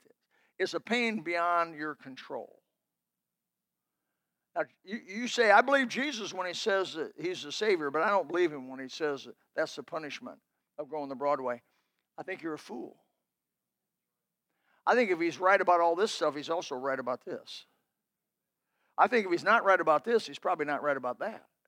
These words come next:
But I happen to believe he's right about it. And though I'd like to tell you it didn't exist, and though I'd like to get up here and tell you there is no hell, it's not real, I, I can't, because honestly, when I read his words,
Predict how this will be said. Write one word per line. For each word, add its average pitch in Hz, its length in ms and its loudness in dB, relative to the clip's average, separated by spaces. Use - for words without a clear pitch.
But 175 120 6
I 214 40 10
happen 214 160 6
to 170 60 -4
believe 180 220 4
he's 151 140 -2
right 208 280 0
about - 220 -12
it. - 60 -20
And 190 100 -2
though 254 140 10
I'd 220 160 10
like 254 200 10
to 175 100 -12
tell 247 180 4
you 202 100 8
it 170 60 0
didn't 196 200 4
exist, 190 420 -2
and 175 80 -4
though 247 120 4
I'd 233 80 6
like 220 200 6
to 185 100 -2
get 185 160 4
up 190 120 -4
here 208 120 -2
and 185 100 -6
tell 208 140 2
you 196 80 4
there 185 160 2
is 190 100 -2
no 170 160 -2
hell, 180 400 2
it's - 140 -4
not 190 280 2
real, 185 420 2
I, 151 120 2
I 180 80 4
can't, 262 480 -2
because 170 400 -2
honestly, 214 600 4
when 175 140 -2
I 170 40 0
read 202 300 0
his 180 180 0
words, 196 480 -2